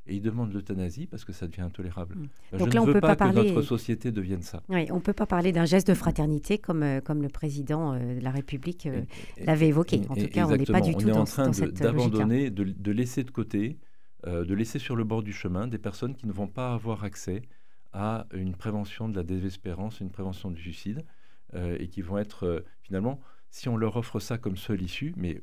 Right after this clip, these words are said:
Speaker 1: où, où est cette prétendue liberté ?
Speaker 2: Oui, c'est ça. Et alors, euh, dans, dans ce, dans ce texte, donc, euh, ce, ce projet de loi qui va être, euh, maintenant débattu à l'Assemblée nationale le douze mai, il y a cette expression de souffrance psychologique.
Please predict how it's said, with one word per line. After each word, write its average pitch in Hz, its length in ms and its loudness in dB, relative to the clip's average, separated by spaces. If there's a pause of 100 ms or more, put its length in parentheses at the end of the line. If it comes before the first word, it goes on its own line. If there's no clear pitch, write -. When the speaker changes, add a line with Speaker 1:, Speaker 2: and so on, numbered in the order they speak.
Speaker 1:
où, 98 280 -4
où 117 160 2
est 147 80 2
cette 113 260 -4
prétendue 95 420 -4
liberté ? 110 480 -6
Speaker 2:
Oui, 170 220 0
c'est 165 140 -4
ça. 175 160 -6 (320)
Et 180 80 6
alors, 175 240 8
euh, 165 120 8
dans, 165 220 8
dans 165 160 6
ce, 156 360 6
dans 156 160 6
ce - 120 0
texte, 190 380 4
donc, 139 240 0
euh, 139 120 4
ce, 127 320 -2
ce 123 200 -6
projet 156 340 0
de 139 60 -2
loi 165 120 4
qui - 160 -4
va 131 120 2
être, 135 220 0
euh, 123 100 0
maintenant 131 320 -2
débattu 143 400 2
à 160 40 2
l'Assemblée 143 360 2
nationale 143 400 2
le 139 100 4
douze 147 300 0
mai, 220 180 6 (320)
il 170 100 4
y 180 40 10
a 190 40 8
cette 190 200 4
expression 180 400 2
de 170 120 4
souffrance - 640 2
psychologique. 180 840 4